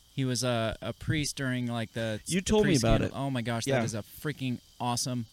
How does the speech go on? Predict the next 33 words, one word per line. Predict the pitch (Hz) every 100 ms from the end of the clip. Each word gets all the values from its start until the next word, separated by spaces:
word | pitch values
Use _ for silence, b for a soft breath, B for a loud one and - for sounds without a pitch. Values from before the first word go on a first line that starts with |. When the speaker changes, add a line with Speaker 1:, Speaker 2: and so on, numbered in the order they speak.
| -
Speaker 1:
movie. | 120 110 107 107 -
And | 156
it | 175
never | 208 208
comes | 170 151
out | 135 131
and |
says | 113 120 113
whether | 117 113
he | 107
did | 117 110
it | 107
or | 104
not. | 104 104 104 B B B
And | - 143
it |
doesn't, | 139 160 156 -
um, | 107 127 120 110 b b b b b b -
downplay | 151 170 170 165 165 165 160
it | 101
or | 147
anything, | 143 151 143 147 147
doesn't | 139 135 131
downplay | 123 131 127 131 127
the | 120
whole | 123 123
thing. | 127 123
It, | 110 131 - -
the | 127
whole | 135 156 147
thing | - 135 131
is | 117
around | 117 120 117 117 120